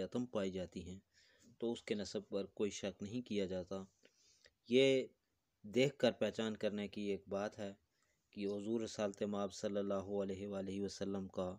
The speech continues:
इरशाद है, उनकी हदीस है, उनके हदी-, उनकी जो हदीस है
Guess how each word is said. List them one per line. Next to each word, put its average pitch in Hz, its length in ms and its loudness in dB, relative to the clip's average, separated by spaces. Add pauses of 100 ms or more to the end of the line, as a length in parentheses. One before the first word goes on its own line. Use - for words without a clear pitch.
(640)
इरशाद 107 520 2
है, 104 160 -4 (240)
उनकी 107 340 -6
हदीस 92 480 -6
है, 101 200 -2 (560)
उनके 113 340 0
हदी-, 98 380 -4 (120)
उनकी 117 480 -2
जो 107 160 -2
हदीस 98 460 -4
है 101 140 -6